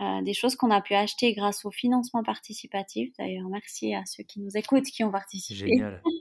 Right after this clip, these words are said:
Speaker 1: Et puis, euh, donc, ils vont installer ça. Moi, je vais les rejoindre mi-mai. Et puis là, on va commencer, en fait, à tester nos protocoles, à collecter, euh, des données sur, euh, les baleines qu'on va rencontrer.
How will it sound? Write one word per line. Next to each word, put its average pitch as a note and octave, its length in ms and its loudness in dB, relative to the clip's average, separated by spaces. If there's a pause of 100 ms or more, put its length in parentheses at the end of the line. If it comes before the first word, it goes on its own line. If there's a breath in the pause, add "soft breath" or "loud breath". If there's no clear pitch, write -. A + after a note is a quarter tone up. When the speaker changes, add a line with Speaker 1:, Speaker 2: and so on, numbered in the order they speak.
(880 loud breath)
Speaker 1:
Et G3 200 0
puis, A#3 400 -2
euh, G3+ 640 0
donc, G3 240 -10
ils G#3+ 60 -8
vont A3 100 0
installer C4 400 4
ça. C#4 280 6 (440)
Moi, A#3 120 0
je A#3 100 0
vais A3+ 120 2
les G#3+ 120 0
rejoindre A3+ 380 2
mi-mai. A#3 520 0 (560)
Et G#3 80 -6
puis B3 140 0
là, C4 120 10
on B3+ 80 6
va A3+ 140 6
commencer, D4 680 4
en B3+ 120 4
fait, B3 220 0
à G#3 80 0
tester B3 380 0
nos A3+ 140 4
protocoles, A#3+ 1000 2 (140)
à G3+ 480 -6
collecter, A3 840 -2
euh, G3 420 -4
des F#3+ 120 -2
données G#3 480 -2
sur, G3+ 320 -12
euh, G3 160 -4
les G3 160 -6
baleines G#3 400 -2
qu'on G#3+ 140 -8
va G3 100 -4
rencontrer. F#3+ 680 -6